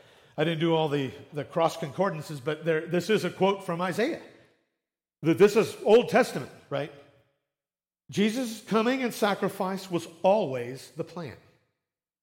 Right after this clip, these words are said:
When I said earlier, this is not our idea,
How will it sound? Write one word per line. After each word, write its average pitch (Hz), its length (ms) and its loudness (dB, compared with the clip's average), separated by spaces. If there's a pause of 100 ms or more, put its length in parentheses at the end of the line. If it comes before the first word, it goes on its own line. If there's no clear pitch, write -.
(1400)
When 190 80 4
I 196 80 4
said 277 200 4
earlier, 233 360 4
this 202 220 2
is 160 100 -2
not 202 220 0
our 196 300 2
idea, 170 580 -2